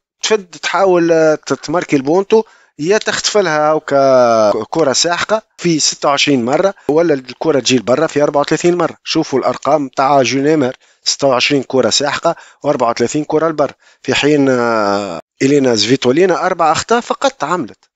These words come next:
وما عملتش كرات ساحقة. خمستاش،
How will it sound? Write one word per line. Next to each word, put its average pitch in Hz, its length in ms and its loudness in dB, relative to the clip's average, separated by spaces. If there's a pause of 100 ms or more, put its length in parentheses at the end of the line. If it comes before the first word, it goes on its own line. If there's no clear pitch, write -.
(340)
وما 143 400 -2
عملتش 247 440 0 (120)
كرات 156 300 -2
ساحقة. - 340 -4
خمستاش، 226 580 -2